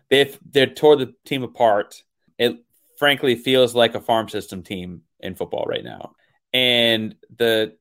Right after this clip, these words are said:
Deshaun Watson thing is looming. Um, it looks like we're gonna find out more on his court situation in the coming months. If you're a rebuilding team, 'cause, uh, there was rumors on Twitter, for whatever that's worth,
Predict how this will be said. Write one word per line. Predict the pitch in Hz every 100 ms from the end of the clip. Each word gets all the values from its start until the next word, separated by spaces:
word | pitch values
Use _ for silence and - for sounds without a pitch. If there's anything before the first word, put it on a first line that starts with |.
| _
Deshaun | 110 120 117 143 135
Watson | 143 131 131
thing | 120 120
is | 113 98
looming. | 110 131 123 120 120 117 - _ _ _
Um, | 104 104
it | 98
looks | 127 123
like | 117
we're | 117
gonna | 113
find | - 117
out | 113 95
more | 107 110
on | 107
his | 104 92
court | - 123 90
situation | 107 113 107 104 113 101
in | 98
the | 101
coming | 107 95
months. | 101 123 113 - - - _ _ _ _ _
If | 180 185
you're | 196 180
a |
rebuilding | 160 170 160 151 139
team, | - 147 90 -
'cause, | 110 104 -
uh, | 120
there | 120
was | 120 113
rumors | 123 135 131 123 117
on | - 117 113 107
Twitter, | - 120 101 104
for | 110
whatever | 104 101
that's | 104 -
worth, | 107 101 -